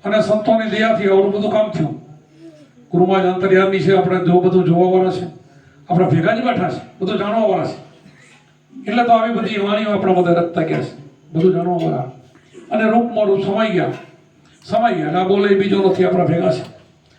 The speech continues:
બધાના હૃદયમાં સદગુરુ બેઠા છે. સદગુરુ, આપણે સદગુરુમાં સમાઈ જતા આપણને આવડવું જોઈએ. બસ આપણને ગુરુ મહારાજે શબ્દની શાનકા કરીને જીવમાંથી આપણને શિવ બનાવી દીધા, નરમાંથી નારાયણ બનાવી દીધા.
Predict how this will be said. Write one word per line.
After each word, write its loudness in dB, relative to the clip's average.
બધાના 2
હૃદયમાં 2
સદગુરુ -4
બેઠા -4
છે. -12
સદગુરુ, 2
આપણે 2
સદગુરુમાં 2
સમાઈ 2
જતા 0
આપણને -2
આવડવું 0
જોઈએ. 0
બસ 0
આપણને -2
ગુરુ 0
મહારાજે -2
શબ્દની -4
શાનકા -4
કરીને 0
જીવમાંથી 2
આપણને -2
શિવ 0
બનાવી 0
દીધા, -2
નરમાંથી -4
નારાયણ -4
બનાવી -6
દીધા. -8